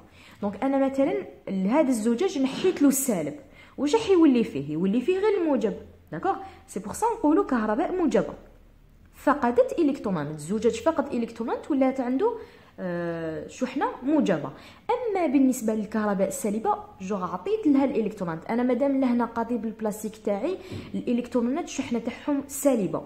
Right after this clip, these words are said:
وعطيت له عفسه سالبه، سي بوغ سا لهنا، آه، ولا عنده شحنه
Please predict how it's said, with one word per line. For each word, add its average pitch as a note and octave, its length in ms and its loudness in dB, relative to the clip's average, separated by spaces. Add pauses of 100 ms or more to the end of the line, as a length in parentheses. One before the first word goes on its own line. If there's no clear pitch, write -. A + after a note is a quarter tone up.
وعطيت G#3 560 0
له G4 220 4 (360)
عفسه B3 340 -2
سالبه، D#3+ 420 -2 (320)
سي - 140 -2
بوغ G#3+ 200 -4
سا - 140 -2 (120)
لهنا، G3+ 400 2 (380)
آه، E3 360 -2
ولا A3+ 320 4
عنده G3 500 0
شحنه C4 720 -4